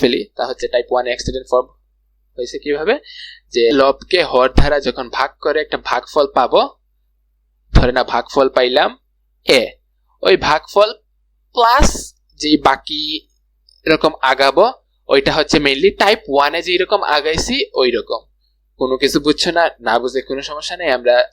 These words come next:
আগাইলে বুঝতে পারবা ইজিলি। এখন স্পেশাল কিছু টাইপ দেখবো যেগুলো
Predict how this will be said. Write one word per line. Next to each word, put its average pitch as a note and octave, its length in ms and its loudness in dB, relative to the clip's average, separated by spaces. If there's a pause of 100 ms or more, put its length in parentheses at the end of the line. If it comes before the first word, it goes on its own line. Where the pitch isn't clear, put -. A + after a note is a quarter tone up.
(200)
আগাইলে B2 320 0 (100)
বুঝতে B2 280 -4
পারবা C#3 200 -2 (100)
ইজিলি। E3 300 -6 (1300)
এখন B2+ 180 -4 (220)
স্পেশাল G3+ 400 2 (100)
কিছু D#3 200 -4 (360)
টাইপ C3 240 0
দেখবো A#2 260 -6
যেগুলো A#2 240 -2